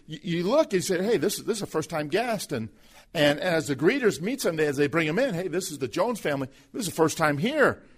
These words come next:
And they need a seat for, you know, four family members. And, and so they try to, where's the best place to seat 'em?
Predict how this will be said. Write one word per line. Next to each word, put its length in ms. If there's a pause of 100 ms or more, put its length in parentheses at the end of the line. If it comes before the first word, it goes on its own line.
(360)
And 180
they 80
need 160
a 60
seat 300
for, 340
you 80
know, 160 (460)
four 240
family 360
members. 460
And, 140 (400)
and 80
so 120
they 120
try 220
to, 40
where's 240
the 80
best 200
place 200
to 80
seat 240
'em? 180